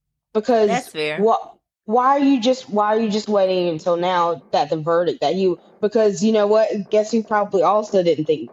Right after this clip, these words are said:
Speaker 1: he was gonna get a guilty verdict? The Justice Department. 'Cause wh-, how, when has that happened? So now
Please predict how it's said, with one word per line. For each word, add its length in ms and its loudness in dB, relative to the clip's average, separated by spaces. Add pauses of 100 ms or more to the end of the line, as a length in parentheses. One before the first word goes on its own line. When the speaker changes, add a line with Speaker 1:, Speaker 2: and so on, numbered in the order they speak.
(160)
Speaker 1:
he 140 -2
was 120 -2
gonna 180 -2
get 140 0
a 40 -2
guilty 400 -2
verdict? 320 -20 (1900)
The 100 0
Justice 420 -2
Department. 500 -10 (520)
'Cause 140 -2
wh-, 160 -2
how, 320 0
when 280 0
has 200 -2
that 220 0
happened? 440 -4 (680)
So 140 2
now 760 2